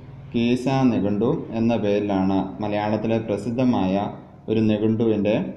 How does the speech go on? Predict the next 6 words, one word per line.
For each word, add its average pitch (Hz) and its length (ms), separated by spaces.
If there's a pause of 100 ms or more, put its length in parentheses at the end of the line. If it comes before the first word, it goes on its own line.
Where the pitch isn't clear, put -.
(100)
ആദ്യ 117 320
ഭാഗങ്ങൾ 101 560
പുറത്തു 110 380
വന്നത്. 90 520 (500)
നിഘണ്ടു 113 760
ഏതാണ്? 90 760